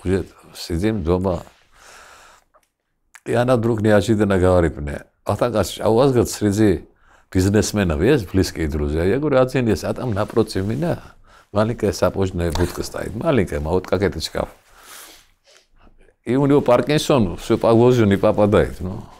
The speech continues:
мучается». А чем мы с ним очень дружили. Он был на лет пятнадцать старше меня. Я говорю: «У него обувной бизнес», я говорю.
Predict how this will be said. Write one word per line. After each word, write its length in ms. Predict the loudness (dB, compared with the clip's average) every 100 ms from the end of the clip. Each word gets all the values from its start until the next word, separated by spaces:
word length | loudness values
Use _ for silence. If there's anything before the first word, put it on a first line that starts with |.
| -20 -10
мучается». 640 | 0 0 0 -6 -10 -14 -20 _ _ _ _ -20 -20 -20 -20 -20 _ _ _ _ _ _ _
А 60 | -6
чем 200 | -2 0
мы 60 | 0
с 120 | -2
ним 160 | -2
очень 440 | 0 0 -2 -4 -8 -18 -20 -18 -18 -16
дружили. 580 | -8 0 2 2 0 -4 -20 _ _ _ _ _ _ _ _
Он 160 | -6 -2
был 120 | 0
на 140 | 0 2
лет 180 | 0 -2
пятнадцать 400 | -8 -6 -6 -6
старше 320 | -8 -8 -10
меня. 240 | -14 -16 -20 _ _ _ _ _ _ _ _ _ _ _ _ _ _ _ _ _ _
Я 160 | 0
говорю: 220 | 2 2 2
«У 60 |
него 180 | 2 4
обувной 400 | 4 4 4 4
бизнес», 480 | 4 2 0 -6 -12
я 80 | -12
говорю. 340 | -14 -16 -18